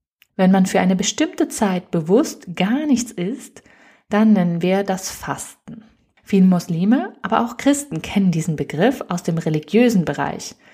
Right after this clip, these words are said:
Aber auch ein Heilfasten aus gesundheitlichen Gründen gibt es. Gerade beim religiösen Fasten, aber auch beim Heilfasten gehen die Meinungen ebenso weit auseinander wie bei der Ernährungsweise.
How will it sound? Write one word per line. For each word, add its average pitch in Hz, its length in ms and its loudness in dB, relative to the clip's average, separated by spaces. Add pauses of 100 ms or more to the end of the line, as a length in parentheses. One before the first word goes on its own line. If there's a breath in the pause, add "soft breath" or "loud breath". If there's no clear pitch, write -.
(320 loud breath)
Aber 165 240 0
auch 208 120 -2
ein 247 240 2
Heilfasten 254 640 -4
aus - 200 -10
gesundheitlichen 175 800 -2
Gründen - 340 -10
gibt - 240 -12
es. - 320 -18 (500)
Gerade 165 400 0
beim 226 180 6
religiösen 175 580 0
Fasten, 269 480 -6
aber - 220 0
auch 294 180 2
beim 254 300 0
Heilfasten 214 720 -4 (420 loud breath)
gehen 196 220 4
die 180 80 2
Meinungen 202 480 2 (100)
ebenso 262 400 -2
weit 247 180 2
auseinander 220 540 2
wie 185 100 0
bei 160 160 0
der 160 120 -2
Ernährungsweise. 151 880 -6